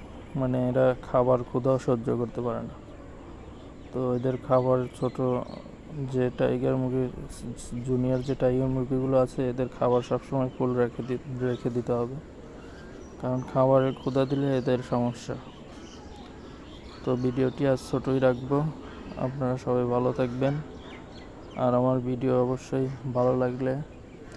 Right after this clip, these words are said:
সাবস্ক্রাইব করবেন এবং লাইক, কমেন্ট,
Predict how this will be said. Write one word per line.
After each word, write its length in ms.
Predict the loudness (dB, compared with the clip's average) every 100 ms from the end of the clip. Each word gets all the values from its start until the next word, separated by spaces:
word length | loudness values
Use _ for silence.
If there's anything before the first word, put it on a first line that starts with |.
| -14 -6 2
সাবস্ক্রাইব 500 | 2 2 2 2 2 2
করবেন 460 | 2 2 2 0 -4 -8 -4
এবং 360 | 0 2 0 -2 -8 -16 -16 -14 -14 -14 -10 -2
লাইক, 400 | 4 4 4 2 0
কমেন্ট, 440 | 2 4 2 0